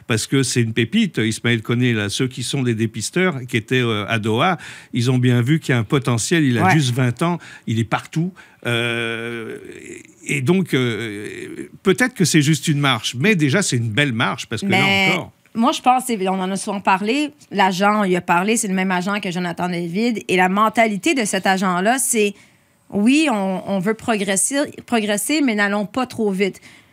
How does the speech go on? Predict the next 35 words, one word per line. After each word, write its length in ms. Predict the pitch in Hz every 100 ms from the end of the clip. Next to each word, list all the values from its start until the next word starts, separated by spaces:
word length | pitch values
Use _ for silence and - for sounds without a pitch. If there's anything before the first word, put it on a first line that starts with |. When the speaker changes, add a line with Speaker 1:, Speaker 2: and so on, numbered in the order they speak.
| _ _ _ _
Speaker 2:
Qu'est-ce 180 | - 220
qu'il 120 | 240
fait 180 | - 277
présentement 300 | 269 214 208
avec, 200 | 240 233
euh, 160 | 196 185
avec 280 | 185 196 190
Ismaël 300 | 185 196 185
Koné, 300 | 196 220 277
puis 80 |
c'est 60 | -
la 60 | 190
même 120 | 190
chose 160 | 240
avec, 180 | 226 196
euh, 140 | 190 190
Alistair 460 | - 180 180 - 208
Johnston, 440 | 202 185 - 294
c'est 160 | 294 208
comme 200 | 254 254
la 120 | 208
deuxième 440 | 185 220 226 220 214
étape, 340 | 185 190 170
la 160 | 185 185
deuxième 420 | 233 254 214 196
marche. 320 | 170 131 - - -
C'est 120 | -
Jonathan 360 | 208 214 214 214
David, 340 | 208 202 247 226
quand 120 | 202
il 100 | 202
est 120 | 196
allé 180 | 196 214
en 100 | 202
Belgique. 800 | 185 202 190 185 247 320 -